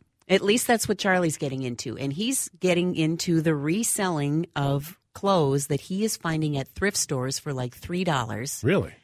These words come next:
Speaker 1: Cleaning them up, and he's starting this little business on these.
Speaker 2: Oh.
Speaker 1: There's some selling sites where people who are into this know exactly where to go and get
Speaker 2: Oh.
Speaker 1: the cool stuff.
Speaker 2: That's cool.
Speaker 1: But it's the kind of thing that we might cringe. Like, the, they're into stuff that was really popular in the eighties.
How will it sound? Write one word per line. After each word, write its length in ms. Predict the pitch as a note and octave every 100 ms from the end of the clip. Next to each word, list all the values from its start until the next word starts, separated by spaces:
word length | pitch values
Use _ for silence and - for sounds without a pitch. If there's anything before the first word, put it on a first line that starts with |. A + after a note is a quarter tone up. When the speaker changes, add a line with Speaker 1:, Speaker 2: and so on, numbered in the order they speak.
| _
Speaker 1:
Cleaning 320 | - E3+ F#3+
them 140 | G#3+ G3+
up, 200 | C#3 - _
and 180 | D3 C3+
he's 180 | C3+ C#3
starting 440 | - D#3 C#3+ D#3+
this 180 | F3 E3+
little 200 | F3+ F3+
business 600 | F3 D#3 E3 E3 - - - -
on 360 | C#3 C#3 C#3
these. 360 | C3+ C#3 C3+ -
Speaker 2:
Oh. 100 | F3+
Speaker 1:
There's 180 | B3 D#3+
some 300 | - E3 D#3+ -
selling 600 | - - - A3 D4+ D#3+
sites 480 | C#3+ - B2 C#3+ - -
where 120 | D3+
people 320 | - F#3 A3
who 100 | G3+
are 80 | F#3+
into 200 | F#3 G#3
this 240 | G3 D3 E3
know 140 | D3+
exactly 400 | C#3+ D3+ C#3+ F3+
where 160 | E3 E3+
to 80 |
go 260 | E3 C3 C3+
and 160 | C#3+ C3+
get 120 | D3+
Speaker 2:
Oh. 60 |
Speaker 1:
the 60 | E3
cool 240 | - F3
stuff. 400 | F#3+ - - - -
Speaker 2:
That's 160 | C3+ -
cool. 300 | - F2+ A2
Speaker 1:
But 180 | G#3 G#3
it's 160 | G3
the 80 | -
kind 220 | - C4
of 80 | B3+
thing 220 | A#3+ A3
that 140 | F3 E3+ - -
we 140 | A3
might 240 | G#3 D#3
cringe. 420 | - F3+ B2+ - -
Like, 160 | C3
the, 180 | C#3 D3 - _ _ _
they're 280 | D#3+ G#3+ A#3
into 640 | G3+ F#3+ F#3 F#3 E3 D#3+
stuff 500 | E3 - E3+ D#3+ D#3+ D3+
that 160 | D3+
was 220 | C#3+ C#3+ C#3+
really 360 | D#3 D#3+ D#3+
popular 480 | D#3 E3 D3+ D3+ C#3
in 140 | C3
the 100 | B2+ -
eighties. 560 | B2+ G#2+ D#2 - -